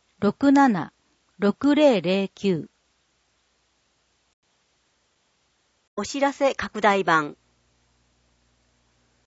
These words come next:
Speaker 2: 副議長、議会運営委員が決定。令和二年第三回市議会臨時会が五月十八日に開かれ、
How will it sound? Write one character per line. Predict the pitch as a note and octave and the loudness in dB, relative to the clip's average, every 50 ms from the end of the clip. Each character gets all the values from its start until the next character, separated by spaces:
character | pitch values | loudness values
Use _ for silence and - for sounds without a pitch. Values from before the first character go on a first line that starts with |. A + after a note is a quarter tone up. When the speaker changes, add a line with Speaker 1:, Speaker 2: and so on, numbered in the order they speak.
| _ _ | _ _
Speaker 2:
副 | - - A#3 - D4+ D4 | -16 -14 -8 -6 -4 -2
議 | C4+ D4+ C#4+ | -2 -2 -4
長、 | - - F#3+ E3 D3+ C#3 - - - _ _ _ _ _ - | -2 -2 0 0 0 0 -2 -6 -12 _ _ _ _ _ -18
議 | E3+ F#3+ | -16 -10
会 | - - C4+ C#4 C4+ C4+ B3+ - | 0 4 6 6 6 4 0 -4
運 | - A3+ C4 C#4+ D4 D4 | -2 0 0 2 2 2
営 | D4 D4+ D4 C#4+ C4+ | 2 0 0 0 0
委 | A#3+ | -2
員 | C4+ C#4 C#4 B3 G#3 F3+ | -2 -2 0 0 0 0
が | D#3+ D3 C#3 | -2 -2 -4
決 | - - D#3 C#3 - _ _ - | -6 -8 -12 -14 -14 _ _ -6
定。 | E3+ D#3+ D3 - - - _ _ _ _ _ _ _ _ _ _ _ _ _ _ _ _ _ _ _ _ _ _ _ _ _ _ | -6 -4 -4 -6 -8 -14 _ _ _ _ _ _ _ _ _ _ _ _ _ _ _ _ _ _ _ _ _ _ _ _ _ _
令 | G3 A#3 D4 D#4 C#4+ | -2 0 2 4 4
和 | B3 G3+ E3+ E3 | 4 4 4 4
二 | E3+ G3 | 2 0
年 | G3+ F#3 D#3 C3+ B2 - _ _ _ _ _ - | 0 0 0 -2 -4 -8 _ _ _ _ _ 4
第 | G3 C#4 D4 C4+ G#3+ | 6 8 8 8 6
三 | - - F#3+ G#3 A3 G#3 | 4 2 2 2 2 0
回 | - G3 F3 D3 C#3+ - - _ _ _ _ | 2 2 2 2 0 -4 -10 _ _ _ _
市 | - - - A#3+ | -12 -10 -2 0
議 | C#4 D#4 | 0 2
会 | - - A3+ F#3 E3 D#3 D3+ | 4 6 6 6 6 4 2
臨 | F#3 B3 C#4 C#4 | 2 2 2 2
時 | C4+ D4 C#4 | 0 0 0
会 | - G3+ F3 D#3+ | 2 2 4 2
が | D3 - D3 D3 C#3+ - - _ _ _ | 2 0 0 -2 -2 -4 -10 _ _ _
五 | - C4 D4+ | 6 8 8
月 | - G3 F#3+ - - F3 | 8 8 6 2 -2 -6
十 | D3+ E3+ A3 C4 C4+ | -6 -4 -2 -2 -2
八 | B3+ C4 C4+ C4 - C4 | 0 0 -2 -2 0 -2
日 | C4 C4+ C4 - C4 | -2 -2 -2 -2 -2
に | A3+ F#3 | -2 -2
開 | E3+ - E3 F3+ F3 | -2 0 -2 -2 0
か | - F3 D3+ | 0 -2 -2
れ、 | C#3 C3 - | -2 -2 -4